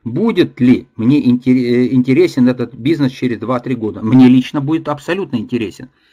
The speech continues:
Я этим, э, стал заниматься, э, значит, у меня достаточно высокий возраст. Э, не хочу сказать, что он преклонный, я далёк от этого. Вот.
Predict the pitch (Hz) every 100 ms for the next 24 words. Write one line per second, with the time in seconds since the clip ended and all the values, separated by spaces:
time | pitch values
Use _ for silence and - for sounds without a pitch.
0 | _ 123 151 143 151 - _ - 110 110
1 | 110 - - 165 151 131 139 151 165 -
2 | 160 147 _ _ - 117 113 - _ _
3 | 120 - 110 117 120 123 113 110 160 151
4 | 147 160 160 - 143 143 147 139 160 151
5 | 104 104 - _ _ _ _ _ - 104
6 | 101 98 101 98 98 85 110 117 139 143
7 | 143 139 131 117 - 107 135 131 135 156
8 | 143 135 127 110 107 113 143 143 135 143
9 | 139 _ _ _ _ _ _ _ - 131
10 | 127 123